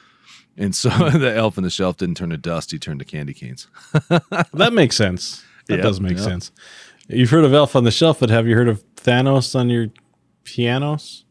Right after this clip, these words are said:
Speaker 1: <laughs> I was wondering where you're going with
Speaker 2: <laughs> I don't
Speaker 1: that.
Speaker 2: know. I couldn't think of any furniture that rhymes
Speaker 1: Yeah,
Speaker 2: with
Speaker 1: I've
Speaker 2: Thanos.
Speaker 1: seen some pretty funny ones that have, you know, Dwight on a Sprite.
Speaker 2: Yeah, that one's good.
Speaker 1: Yeah, there was a,
Speaker 2: <laughs>
Speaker 1: uh, what was the other one? What was the name of the, the ghost dog from, uh, Ghostbusters?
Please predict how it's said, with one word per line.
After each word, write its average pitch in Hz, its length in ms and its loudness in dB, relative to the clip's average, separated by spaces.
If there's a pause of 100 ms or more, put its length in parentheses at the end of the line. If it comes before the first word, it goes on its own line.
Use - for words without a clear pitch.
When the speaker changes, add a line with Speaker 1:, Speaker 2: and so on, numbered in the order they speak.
Speaker 1:
<laughs> - 40 -18
I 202 880 0
was 240 140 -2
wondering 240 400 0
where 170 100 2
you're 160 220 4
going 165 280 4
with 160 120 0
Speaker 2:
<laughs> - 0 -
I 170 80 4
don't 170 160 4
Speaker 1:
that. 156 80 0
Speaker 2:
know. - 80 2
I 185 80 4
couldn't 202 260 4
think 196 160 4
of 196 80 4
any 185 140 6
furniture 175 500 4
that 127 100 -2
rhymes 127 140 2
Speaker 1:
Yeah, 170 220 6
Speaker 2:
with 147 100 6
Speaker 1:
I've 170 80 2
Speaker 2:
Thanos. 110 100 -4
Speaker 1:
seen 202 200 2
some 175 200 2
pretty 160 260 2
funny 160 340 -2
ones 104 340 0
that 101 160 0
have, 95 240 -2
you 113 100 -2
know, 95 140 0
Dwight 95 480 -2
on 95 140 -2
a - 40 -2
Sprite. 104 640 -2 (420)
Speaker 2:
Yeah, 120 140 2
that 120 140 2
one's 113 160 0
good. 98 280 -2
Speaker 1:
Yeah, 98 420 0
there 101 200 0
was 98 260 0
a, 101 200 2
Speaker 2:
<laughs> 98 80 0
Speaker 1:
uh, 87 440 -2 (520)
what 98 100 -10
was 90 140 -10
the 92 100 -4
other 87 220 -4
one? 82 120 -6
What 139 120 2
was 170 100 4
the 160 100 2
name 151 200 4
of 147 80 2
the, 123 260 4
the 110 100 -2
ghost 110 360 0
dog 113 340 2
from, 98 320 -4
uh, 82 320 -4 (640)
Ghostbusters? 107 720 -4